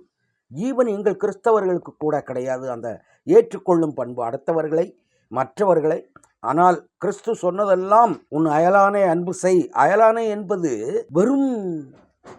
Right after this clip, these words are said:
தனக்கு அடுத்திருப்பவன் மட்டுமல்ல. அயலான் வந்து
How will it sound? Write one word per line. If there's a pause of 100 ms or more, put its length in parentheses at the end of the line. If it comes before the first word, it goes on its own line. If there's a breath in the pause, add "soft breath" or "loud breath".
(400)
தனக்கு
அடுத்திருப்பவன்
மட்டுமல்ல. (440)
அயலான்
வந்து